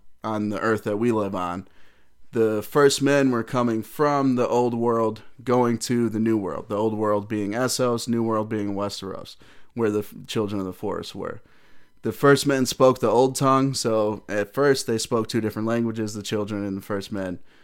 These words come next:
Um, but they had similar characteristics to those who inhabit the North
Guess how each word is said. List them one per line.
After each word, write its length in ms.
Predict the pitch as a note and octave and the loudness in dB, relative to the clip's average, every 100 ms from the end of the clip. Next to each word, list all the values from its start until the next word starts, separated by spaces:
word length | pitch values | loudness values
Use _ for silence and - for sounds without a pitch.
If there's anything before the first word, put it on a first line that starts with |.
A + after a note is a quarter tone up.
| - - | -20 -12
Um, 400 | G#2 G2+ G2 G2 | -6 -4 -4 -2
but 320 | A#2 B2 - | 4 2 2
they 140 | A2 A2+ | -2 0
had 380 | A#2+ A2+ G#2 - - - - - | 2 2 0 -4 -20 -20 -20 -20
similar 540 | - - - F3+ E3+ C#3+ | -18 -6 -2 0 0 0
characteristics 800 | D3+ C3+ A#2+ A#2+ A#2+ - A#2 - | 2 2 2 0 0 0 -4 -4
to 80 | G#2+ | -2
those 320 | A2 A2 - | 0 0 0
who 340 | A2 A2 G2 - A2+ | 0 0 -2 -8 -8
inhabit 580 | G#2 A2+ A2 A2 G2+ | -6 -2 0 0 0
the 80 | G#2+ | -4
North 600 | G2+ A#2 B2 A#2+ A#2 - | 0 2 2 0 -2 -14